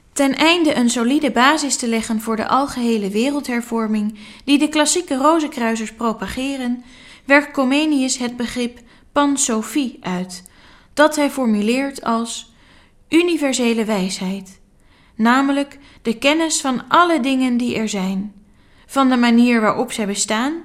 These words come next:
en de wetenschap omtrent hun doel en gebruik, waartoe zij er zijn. In de Fama lezen we dat Christian Rozenkruis reist, studeert, leert,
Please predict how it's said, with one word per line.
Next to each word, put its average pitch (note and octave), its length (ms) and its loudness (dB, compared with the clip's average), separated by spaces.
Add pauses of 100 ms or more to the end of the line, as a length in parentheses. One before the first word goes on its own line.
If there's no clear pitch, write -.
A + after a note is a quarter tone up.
(460)
en E4+ 240 0
de E4 80 0
wetenschap C#4 720 0
omtrent C4+ 520 0
hun G#3+ 160 -2
doel A#3 300 -4
en A#3+ 200 0
gebruik, G3 580 -6 (320)
waartoe D4 340 -2
zij C#4 180 -2
er A#3 160 -2
zijn. G3 500 -6 (1900)
In B3+ 180 2
de G#3+ 100 0
Fama B3+ 560 -2 (320)
lezen D#4+ 380 4
we C#4 80 0
dat B3+ 220 -4
Christian C#4 560 -2
Rozenkruis A3+ 800 -2 (140)
reist, B3 600 -2 (580)
studeert, B3 760 0 (200)
leert, C4+ 520 0